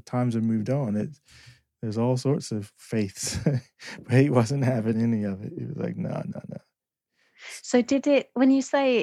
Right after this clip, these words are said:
Speaker 2: it taught you about, and obviously the, the
Speaker 1: Yeah, it
Speaker 2: wide range, but the Christian faith within the marriage, did it help you in terms of
Speaker 1: No, it was, it
Speaker 2: had an
Speaker 1: was
Speaker 2: argument or, you know, how,
Speaker 1: No,
Speaker 2: how
Speaker 1: it wasn't that specific. I mean, it, it was just in the evenings. I can't remember, it was only just a,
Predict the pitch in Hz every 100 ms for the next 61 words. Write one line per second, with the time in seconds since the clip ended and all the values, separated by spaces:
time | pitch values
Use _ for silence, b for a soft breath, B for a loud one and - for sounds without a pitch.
0 | - 214 - 226 202 202 190 196 185 175
1 | 156 - _ _ _ 196 190 175 190 -
2 | 165 147 180 - - - 185 175 165 208
3 | 208 _ _ 156 B B - 190 196 247
4 | - - - 202 190 185 165 - 185 170
5 | 170 175 175 170 196 202 151 - - -
6 | B B _ _ 240 233 - - 226 -
7 | - 214 202 190 202 196 196 196 190 185
8 | 185 135 117 107 104 110 135 165 185 -
9 | 190 185 170 277 285 - 277 - 175 160
10 | 156 160 190 170 165 165 190 160 147 190
11 | 262 240 226 - 113 151 180 180 170 151
12 | 120 - 123 - 113 113 113 123 127 139
13 | 135 123 156 139 156 139 131 156 127 123
14 | 120 113 127 135 160 135 127 117 120 107
15 | 117 120 117 110 113 - 110